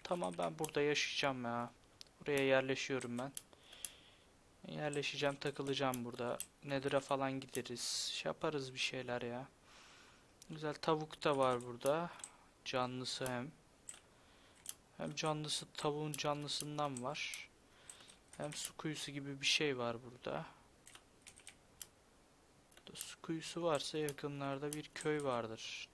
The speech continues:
diye düşünüyordum. Aa, bakalım şunu. Tamam. Şunu dolduralım burayı. Hı.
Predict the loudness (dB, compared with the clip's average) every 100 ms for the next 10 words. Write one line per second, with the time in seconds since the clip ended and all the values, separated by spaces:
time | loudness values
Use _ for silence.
0 | -8 -6 -6 -8 -12 -14 -14 -20 -20 -20
1 | -18 -12 -12 -14 -20 -20 -20 -20 -20 -20
2 | -20 -20 -16 -12 -8 -6 -2 0 -2 -4
3 | -6 -6 -8 -10 -10 -10 -10 -8 -10 -8
4 | -10 -10 -12 -12 -8 -6 -4 -4 -8 -10
5 | -18 -20 -20 -20 -20 -20 -20 -20 -20 -20
6 | -20 -20 -20 -20 -20 -20 -20 -20 -16 -10
7 | -8 -8 -10 -12 -18 -20 -20 -20 -20 -18
8 | -14 -10 -2 0 0 -2 -4 -2 -4 -4
9 | -4 -4 -8 -14 -20 -20 -20 -18